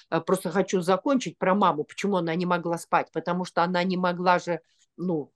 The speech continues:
ей мешало кое-что, да, что в ней было. А потом, когда это уже вышло все,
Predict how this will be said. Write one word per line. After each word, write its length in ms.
ей 380
мешало 500
кое-что, 640
да, 220
что 260
в 60
ней 140
было. 360
А 80
потом, 300
когда 280
это 200
уже 160
вышло 340
все, 400